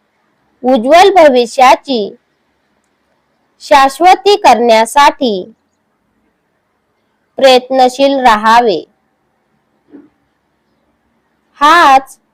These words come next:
आजच्या काळातील खरा संदेश आहे.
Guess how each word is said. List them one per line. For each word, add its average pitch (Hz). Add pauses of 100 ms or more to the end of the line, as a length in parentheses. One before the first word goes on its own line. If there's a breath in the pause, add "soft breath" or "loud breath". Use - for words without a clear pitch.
(460)
आजच्या 262
काळातील 233 (800)
खरा 254
संदेश 240
आहे. 202